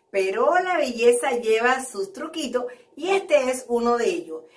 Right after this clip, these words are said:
Así que si quieres rejuvenecerte, verte hermosa, verte linda, no importa que huelas un ratito a ajo porque vas a tener muchas, muchas beneficios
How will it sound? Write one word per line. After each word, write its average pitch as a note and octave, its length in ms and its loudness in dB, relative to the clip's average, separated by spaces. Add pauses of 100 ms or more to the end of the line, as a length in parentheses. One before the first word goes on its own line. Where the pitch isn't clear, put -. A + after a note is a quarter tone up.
(100)
Así A#3+ 320 -2
que E4 140 -4
si C#4 220 -8
quieres A#3+ 460 0
rejuvenecerte, G#3 1300 -2
verte F#3+ 420 -2
hermosa, A3+ 760 -2
verte F#3 440 0
linda, B3 420 0 (360)
no F4+ 220 -2
importa C#4+ 640 -2
que A#3+ 120 -6
huelas G#3+ 500 -2
un A#3+ 180 0
ratito C4 580 -2 (300)
a C#4 340 8
ajo B3 260 0
porque A3 280 -4
vas C4 220 0
a D4 80 -4
tener C4 440 -6
muchas, D4 800 -4
muchas D4+ 600 -2 (380)
beneficios A#3+ 1080 2